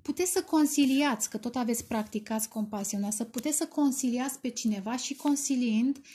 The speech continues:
creați această legătură foarte profundă care în timp va manifesta o nouă dragoste. Vedem și cum se vor arăta cărțile. Dar, probabil că trebuie să vorbiți, repet, cei care ați studiat, cei care ați studiat,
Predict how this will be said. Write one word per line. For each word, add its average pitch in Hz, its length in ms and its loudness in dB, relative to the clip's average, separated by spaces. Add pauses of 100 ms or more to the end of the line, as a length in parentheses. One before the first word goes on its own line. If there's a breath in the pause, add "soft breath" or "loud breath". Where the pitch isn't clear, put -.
(140 loud breath)
creați 254 340 -2
această 247 340 -4
legătură 233 420 -2
foarte 220 340 -4
profundă 247 520 -2
care 262 260 -2
în 220 100 2
timp 226 240 0
va 233 100 2
manifesta 214 540 2
o 226 100 2
nouă 208 220 4
dragoste. - 680 -8 (720 loud breath)
Vedem 240 260 -2
și 254 140 -4
cum 262 160 -2
se 254 120 -4
vor 254 180 -4
arăta 247 380 -4
cărțile. 170 560 -12 (580 loud breath)
Dar, 226 360 -2 (180)
probabil 320 480 0
că 247 100 0
trebuie 269 300 2
să 277 160 2
vorbiți, 247 580 0 (260)
repet, 214 420 -2
cei 185 320 -2
care 185 400 -2 (180)
ați - 260 -8
studiat, 240 800 0 (840)
cei 185 180 -10
care 196 200 -6
ați 226 120 -4
studiat, - 680 -8